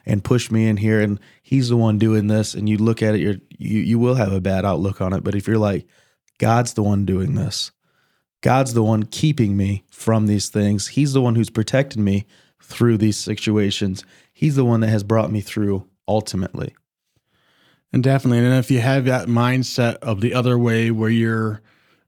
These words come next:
Speaker 2: viewing it as all an attack against you, you're gonna be more likely to turn and go the other way, and you'll never see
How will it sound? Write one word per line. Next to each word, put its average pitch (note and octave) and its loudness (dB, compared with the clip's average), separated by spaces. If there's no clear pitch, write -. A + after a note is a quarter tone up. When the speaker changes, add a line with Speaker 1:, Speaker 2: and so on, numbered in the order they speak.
Speaker 2:
viewing C3 2
it A2+ -2
as A2 -2
all A#2 0
an G#2+ -2
attack A#2 -2
against A2+ -2
you, D#3+ 0
you're A#2+ 0
gonna C#3 2
be C3 0
more C3 0
likely A2+ 0
to C3+ -2
turn C#3 0
and C3 0
go C3+ 2
the C3 2
other B2+ 2
way, B2+ 0
and C3 0
you'll A#2 0
never B2 0
see G#2+ -2